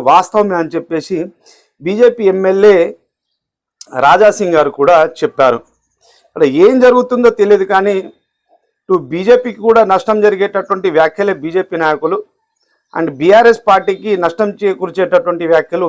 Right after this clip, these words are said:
బీఆర్ఎస్ నాయకులు మాట్లాడుతూ ఉన్నట్టుగా అయితే మనకైతే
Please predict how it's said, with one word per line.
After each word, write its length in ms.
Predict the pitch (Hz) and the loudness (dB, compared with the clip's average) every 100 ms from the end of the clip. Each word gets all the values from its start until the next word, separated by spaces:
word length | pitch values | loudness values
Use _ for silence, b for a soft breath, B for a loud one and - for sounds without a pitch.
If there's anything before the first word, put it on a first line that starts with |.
| 131 | -6
బీఆర్ఎస్ 440 | 143 196 208 196 170 | 0 2 2 2 -2
నాయకులు 320 | 165 151 170 151 156 _ _ _ _ - 147 | -6 -2 0 0 -4 _ _ _ _ -2 0
మాట్లాడుతూ 480 | 170 214 202 208 196 | 2 2 0 0 -2
ఉన్నట్టుగా 400 | 170 165 165 156 156 | 0 -2 -2 2 2
అయితే 140 | 151 147 | 2 -2
మనకైతే 460 | 143 139 139 165 | -4 -4 -4 -2